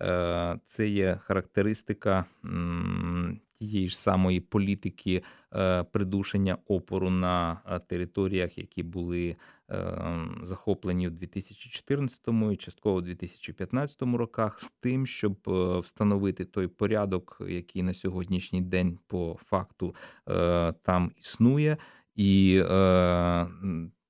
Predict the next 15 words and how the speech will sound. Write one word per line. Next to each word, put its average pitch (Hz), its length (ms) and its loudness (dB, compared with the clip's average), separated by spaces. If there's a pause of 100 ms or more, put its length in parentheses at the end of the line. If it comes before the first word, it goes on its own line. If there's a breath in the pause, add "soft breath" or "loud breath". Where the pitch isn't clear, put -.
(360)
відповідно, 110 840 4 (380 soft breath)
придушивши, 120 1000 4 (140)
е, 107 40 4
м, 87 1080 0
в 92 40 -12
жорстокий 107 600 2
спосіб, 113 640 0 (140)
е, 90 180 2
на 90 580 2 (140)
деяких 98 480 0
конкретних 98 720 4
прикладах, 90 600 0
покаравши 95 640 -2
там, 87 260 -6
скажімо, 90 560 -2